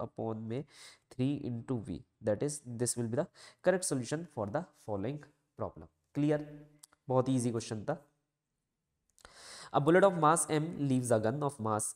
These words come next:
M। तो एक बुलेट है जिसका मास स्मॉलर एम है, वो एक गन को लीव करती है जिसका मास कैपिटल एम है।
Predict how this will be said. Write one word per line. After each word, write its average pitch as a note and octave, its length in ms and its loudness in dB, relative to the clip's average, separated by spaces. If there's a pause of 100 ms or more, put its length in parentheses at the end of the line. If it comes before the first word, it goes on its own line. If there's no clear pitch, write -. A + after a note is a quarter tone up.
M। A#2 180 0 (560)
तो C3+ 120 2
एक C3 360 -2
बुलेट C3+ 200 2
है D3+ 80 4
जिसका C#3+ 240 -2
मास C#3 240 0
स्मॉलर B2 400 0
एम C3+ 180 -2
है, G3 160 -6
वो B2 80 2
एक B2 120 0
गन A#2+ 180 -2
को C3+ 100 -2
लीव B2 300 -2
करती A#2+ 220 -2
है A#2+ 40 -2
जिसका A2+ 220 -6
मास A2 220 -4
कैपिटल A2 360 -2
एम G#2 140 -4
है। D3 80 -8